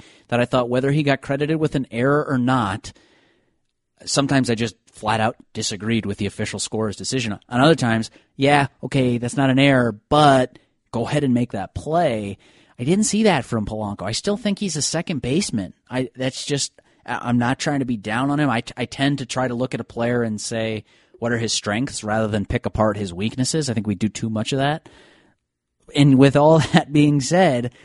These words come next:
I don't see Polanco as being, like, a top ten M L B shortstop defensively. I still think that there's the bat there, and this Brian Dozier question maybe comes to the forefront again this year. You've got two really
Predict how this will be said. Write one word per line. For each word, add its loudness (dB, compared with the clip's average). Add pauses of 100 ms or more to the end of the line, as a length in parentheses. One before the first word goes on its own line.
(240)
I -4
don't 2
see -2
Polanco 2
as -2
being, -2
like, 0
a -2
top -8
ten 2 (340)
M 0
L 4
B 4
shortstop 0 (380)
defensively. -2
I -6
still 0
think -4
that -2
there's 0
the -8
bat -2
there, -6 (400)
and -6
this -2 (300)
Brian 0
Dozier 0
question -4
maybe -4
comes -2
to -4
the -4
forefront -2
again 2
this 2
year. -6 (280)
You've -4
got -2
two 4
really 4